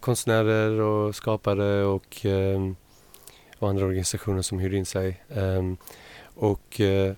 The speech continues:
det heter Fatic Studios, eh, för de som är intresserade av att följa dem på Instagram och Facebook. Ehm, så där har vi en fy-, fysisk plats och vi kommer börja göra flera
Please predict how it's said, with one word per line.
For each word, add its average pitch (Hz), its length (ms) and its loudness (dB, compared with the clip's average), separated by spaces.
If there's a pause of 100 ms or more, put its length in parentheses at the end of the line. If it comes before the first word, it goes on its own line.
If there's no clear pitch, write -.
det 113 100 2
heter 110 220 2
Fatic - 400 -4
Studios, 104 800 -2 (200)
eh, 98 280 0
för - 140 -6
de 104 120 0
som 104 160 -4
är 101 40 0
intresserade 101 400 -2
av 98 100 -2
att 95 80 -6
följa 101 240 -2
dem 98 180 -4 (500)
på 101 460 -2
Instagram 98 500 -4
och 95 60 -4
Facebook. - 500 -6 (300)
Ehm, 113 380 2
så - 140 0
där 131 160 6
har 156 140 4
vi 120 60 4
en 107 60 2
fy-, - 300 -2
fysisk - 380 -2
plats 113 240 -4
och 113 120 -6 (180)
vi 117 60 2
kommer 113 200 0
börja 110 220 2
göra 113 500 2
flera 104 600 2